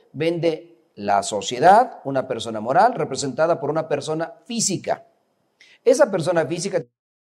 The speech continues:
tiene poder con actos de dominio. ¿Qué es necesario verificar? Que la propiedad esté a nombre de la persona moral, de la inmobiliaria, de la sociedad, no de la persona física, porque en muchas ocasiones se va a averiguar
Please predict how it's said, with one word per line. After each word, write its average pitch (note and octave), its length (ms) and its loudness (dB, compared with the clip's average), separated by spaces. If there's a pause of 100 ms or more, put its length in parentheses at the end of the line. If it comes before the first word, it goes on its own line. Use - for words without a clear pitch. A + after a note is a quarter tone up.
tiene D#3+ 180 -8 (180)
poder E3+ 340 2
con F3+ 200 -4
actos C#3 240 -6
de C#3 40 -8
dominio. D#3 540 -4 (260)
¿Qué B3 200 -8
es G#3+ 80 -6
necesario F3+ 640 -2
verificar? D#3+ 720 -2 (260)
Que D#3 120 4
la C#3 140 8
propiedad C#3+ 420 4
esté - 160 0
a D#3 60 2
nombre D#3+ 240 2
de C#3+ 80 2
la B2+ 120 0
persona A#2+ 360 -4
moral, C#3+ 360 4
de D3 120 0
la B2 80 -2
inmobiliaria, A#2 500 2
de D3 80 0
la A#2 120 0
sociedad, B2+ 580 2 (520)
no C3 300 4
de - 80 0
la E3+ 160 4
persona B2+ 380 -4
física, F3+ 500 -4 (300)
porque C3+ 340 -2
en C3 100 -4
muchas F3+ 380 -4
ocasiones D3+ 560 -6
se B2 100 -4
va B2+ 200 4
a C#3 60 6
averiguar E3 720 2